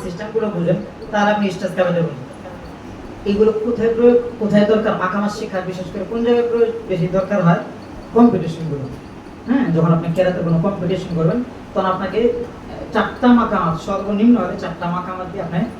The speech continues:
একেবারে যদি না হতে পারে, তিনটা মাকামাত দিয়ে আপনাকে পড়তে হবে। আপনাকে অনেক সময় সওয়াল করবে, "তুমি এই মাকামাত দিয়ে পড়ো, এই মাকামাত দিয়ে পড়ো।" হ্যাঁ, তখন এটা বেশি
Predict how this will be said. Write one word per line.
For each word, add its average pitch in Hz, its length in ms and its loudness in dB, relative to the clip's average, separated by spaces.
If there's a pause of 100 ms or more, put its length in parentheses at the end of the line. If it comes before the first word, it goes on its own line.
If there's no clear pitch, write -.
একেবারে 254 320 4
যদি 294 180 2
না 269 100 4
হতে 247 140 4
পারে, 240 120 2
তিনটা 202 260 -2
মাকামাত 175 360 -2
দিয়ে 165 120 2
আপনাকে 165 280 2
পড়তে 170 220 2
হবে। 156 220 4
আপনাকে 185 260 2
অনেক 185 120 0
সময় 180 160 -6
সওয়াল 190 320 4
করবে, 175 120 0
"তুমি 170 360 -6
এই 196 40 -6
মাকামাত 190 440 -2
দিয়ে 170 200 0
পড়ো, 143 140 0 (760)
এই 190 120 4
মাকামাত 180 420 -2
দিয়ে 160 200 2
পড়ো।" 139 240 -2
হ্যাঁ, - 140 2 (340)
তখন 240 280 8
এটা 202 180 2
বেশি 175 540 -4